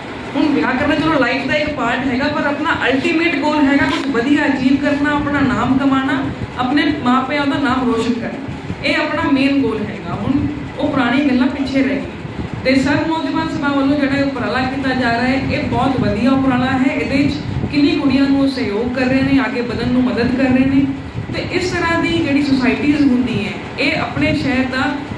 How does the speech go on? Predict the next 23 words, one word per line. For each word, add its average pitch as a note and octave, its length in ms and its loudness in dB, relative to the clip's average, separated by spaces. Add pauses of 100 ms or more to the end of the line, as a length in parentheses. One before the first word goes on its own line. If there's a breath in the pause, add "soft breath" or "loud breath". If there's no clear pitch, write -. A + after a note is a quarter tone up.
ਰੁੱਖ C4+ 240 2
ਰਖਾਵ B3+ 420 0
ਬਦਲ B3 220 2
ਸਕਦੀ F#3+ 300 -6
ਹੈ। A3 160 -2
ਇਹਨਾਂ C4+ 120 2
ਦੇ C#4+ 120 4
ਕੋਲ C#4 200 0
ਇੰਨੀ C4+ 240 2
ਪਾਵਰ A#3 320 0
ਹੈਗੀ A#3 320 -2
ਕਿ C#4 120 -2
ਆਪਣੇ C#4 320 0
ਸ਼ਹਿਰ B3 260 0
ਦੀ C4 180 0
ਕੁੜੀਆਂ B3 460 2
ਦਾ, A3 60 -2
ਆਪਣੇ A3 380 -4
ਸ਼ਹਿਰ B3 220 -2
ਦੇ C4+ 200 0
ਔਮਨ C4+ 260 2
ਪਾਵਰ B3 280 -2
ਦਾ B3 240 0